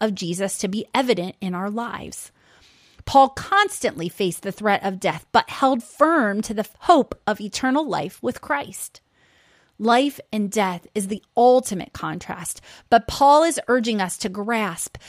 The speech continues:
that Jesus can transform even those polar opposites through belief.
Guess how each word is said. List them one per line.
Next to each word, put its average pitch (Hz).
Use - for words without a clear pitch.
that 226
Jesus 208
can 208
transform 233
even 392
those 339
polar 302
opposites 190
through 220
belief. 180